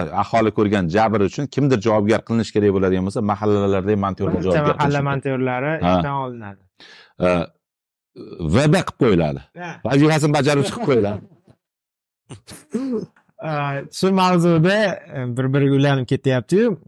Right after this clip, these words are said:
Speaker 2: Alisher Qodirov videosini, e, ko'rdinglar deb o'ylayman. Nimaga siz mana hozir Alisher Qodirovni eshitishingiz bilan boshingizga uryapsiz? Hali men hech narsa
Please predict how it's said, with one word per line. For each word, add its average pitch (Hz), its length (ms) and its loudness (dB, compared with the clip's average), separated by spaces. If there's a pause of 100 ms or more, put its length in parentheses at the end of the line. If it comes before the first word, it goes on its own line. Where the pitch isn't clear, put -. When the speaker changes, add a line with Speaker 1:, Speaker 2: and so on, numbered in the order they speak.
(100)
Speaker 2:
Alisher 143 360 0
Qodirov 139 400 0
videosini, 135 540 -2 (240)
e, - 140 -16 (640)
ko'rdinglar 131 480 2
deb 110 120 -2
o'ylayman. 110 460 0 (400)
Nimaga 160 480 4
siz 131 260 2
mana 120 200 0
hozir 113 220 -2
Alisher 123 300 0
Qodirovni 123 640 -2 (260)
eshitishingiz 147 580 2
bilan 123 220 2
boshingizga 117 400 -2
uryapsiz? 110 400 -4
Hali 139 220 2
men 175 100 6
hech - 720 -6
narsa 170 200 2